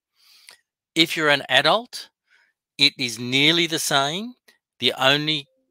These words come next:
caveat on that is we are restricted to, um, if we take, uh, five hundred y-, youth members, we can only take two hundred and fifty adults. So if we get more than that two hundred and fifty,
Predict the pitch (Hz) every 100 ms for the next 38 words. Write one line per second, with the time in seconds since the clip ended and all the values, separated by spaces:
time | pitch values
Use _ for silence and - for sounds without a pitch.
0 | - - 139 139 131 117 113 110 110 110
1 | 117 113 - - _ - 110 120 135 131
2 | 127 - 127 - 156 175 - _ _ _
3 | - - 127 117 113 113 113 - _ -
4 | 107 104 104 101 101 _ - _ - -
5 | 123 139 - 123 120 - _ _ _ -
6 | 113 110 107 101 - 143 135 135 139 127
7 | 123 117 - - _ _ 120 143 - 147
8 | 160 214 226 - _ _ _ - 117 -
9 | 120 120 120 120 - 117 110 - - -
10 | - 131 123 127 117 110 110 - 113 -
11 | 110 107 95 76 - - - _ - -
12 | _ - 120 113 139 131 160 143 151 139
13 | 147 151 143 135 - 143 135 131 123 113
14 | 147 131 - 117 160